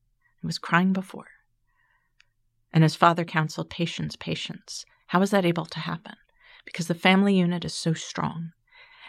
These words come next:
And in my book, we see that who is the most successful in disengagement and reintegration,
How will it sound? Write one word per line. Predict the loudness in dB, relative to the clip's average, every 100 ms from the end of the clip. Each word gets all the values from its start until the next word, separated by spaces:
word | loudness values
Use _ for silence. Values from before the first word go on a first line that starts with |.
| 0
And | 4
in | 6
my | 6 6
book, | 6 2 0 0
we |
see | 0 0 -6 -6 -8 -16 _ _ -20 -16
that | 2 4 4 2 -6 _ -20 -20 -8 0
who | 6 6 6 2 -4 _ 0
is | 4 6 6 2 -6 0
the | 4
most | 6 4 0
successful | -6 -2 -4 -2 0
in | 0 0
disengagement | -2 0 0 2 0 -2 -4 -4
and |
reintegration, | 0 0 0 -6 -2 -2 -2 -2 -4